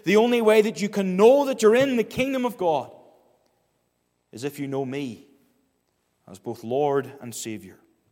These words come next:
And so, as the Lord Jesus Christ is now going to speak to the congregation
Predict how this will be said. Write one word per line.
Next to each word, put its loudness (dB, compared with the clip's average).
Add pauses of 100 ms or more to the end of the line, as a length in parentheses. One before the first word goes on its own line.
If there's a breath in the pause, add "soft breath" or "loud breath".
(1080)
And -16
so, 4
as -2
the -2
Lord 4
Jesus -6
Christ -4
is -10
now -2
going -8
to -8
speak -10
to -16
the -14
congregation -8